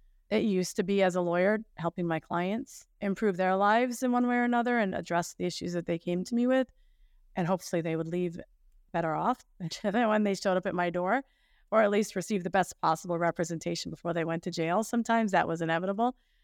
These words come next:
um, in some cases. But, you know, I, and now my, I really think of my clients, if you will, as lawyers across the country and helping them understand tech, which is lawyers are not always very comfortable with something that they don't understand.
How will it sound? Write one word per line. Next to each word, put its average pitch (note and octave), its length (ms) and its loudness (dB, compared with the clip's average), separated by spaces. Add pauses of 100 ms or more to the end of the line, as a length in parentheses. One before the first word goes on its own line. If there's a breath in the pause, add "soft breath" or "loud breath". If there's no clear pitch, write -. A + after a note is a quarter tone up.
(220)
um, F#3 420 4
in F3+ 140 0
some F3+ 200 -2
cases. F#3 520 -4 (340)
But, G3+ 280 6 (420)
you A#3 120 -2
know, G3+ 200 4 (440)
I, - 120 0
and A#3+ 180 0
now A#3+ 180 4
my, A3+ 280 4
I G#3+ 100 2
really A3 200 0
think G#3+ 160 -4
of G3+ 100 0
my F#3+ 120 0
clients, G3+ 480 0
if F3 140 -6
you F3 120 -2
will, F3+ 200 0
as F3 340 -2 (300)
lawyers F3+ 420 2
across F3+ 300 -2
the F3+ 100 -8
country F#3+ 480 -4
and F3+ 340 -4 (260)
helping G#3+ 240 -2
them G3+ 100 4
understand G#3+ 460 0
tech, - 260 -2
which F3 180 -6
is G3+ 280 -4
lawyers C4 340 2 (480)
are G#3 120 2
not B3+ 200 6
always B3+ 240 2
very A#3 200 0
comfortable F#3+ 440 2
with E3+ 100 0
something F#3+ 320 -4
that F3 120 -4
they F3+ 100 0
don't F3 160 0
understand. E3+ 640 -6